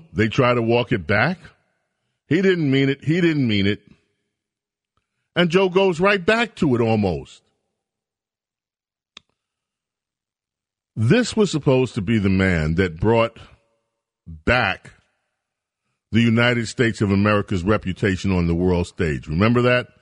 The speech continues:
Remember how the Democrats and Joe Biden made it a point to say all the time, "Oh, Trump, oh, we've lost so much respect around the world. No one respects us. No one respects the United States."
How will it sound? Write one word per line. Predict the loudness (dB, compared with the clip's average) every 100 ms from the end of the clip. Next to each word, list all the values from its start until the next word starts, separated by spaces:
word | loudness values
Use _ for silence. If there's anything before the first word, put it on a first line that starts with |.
| _ _ _ -2
Remember | 0 2 2
how | 2 0
the | -2
Democrats | -2 0 0 0 0 0 -2
and | -2
Joe | 0
Biden | 0 0 0 0 -2 -4 _ _ _
made | -2 0
it | 0
a | -2
point | 0 0 -2
to |
say | -4 0
all | 2 2 0
the | -2
time, | -2 0
"Oh, | 0 0 -2
Trump, | -2 -2 -2 -10 _ 0
oh, | 2
we've | 2 2
lost | 0 0 0
so | 0
much | 0 -2 -4
respect | -4 -4 -4 -2
around | -4 -2 -4
the | -4
world. | -6 -8 -14 _ 0
No | 2 2
one | 0 -2
respects | -2 -4 -2 -4 -4 -12
us. | -14 _ _ _ _ -2
No | 0 2
one | 0
respects | -2 -2 -2 -2
the | -2
United | 0 0 -2
States." | -4 -8